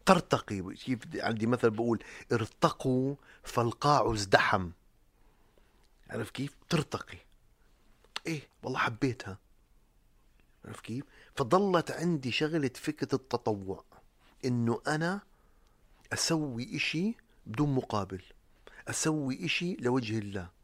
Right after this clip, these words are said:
حتى مش بس أدفع مصاري، بجهدي، بفكري، بعلمي، بأي شيء. المهم، بعدين لما تخرجت وأخذت أول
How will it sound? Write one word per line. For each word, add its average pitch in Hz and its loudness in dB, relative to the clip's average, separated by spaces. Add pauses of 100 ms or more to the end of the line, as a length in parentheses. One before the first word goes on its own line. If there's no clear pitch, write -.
(560)
حتى - 2
مش 175 2
بس 180 2
أدفع 151 -2
مصاري، 135 -2 (500)
بجهدي، 120 2 (500)
بفكري، 101 -2
بعلمي، 113 2 (200)
بأي 160 4
شيء. 90 -2 (260)
المهم، 139 2 (1080)
بعدين 180 2 (1400)
لما 127 -2
تخرجت 123 0 (480)
وأخذت 120 0
أول 117 2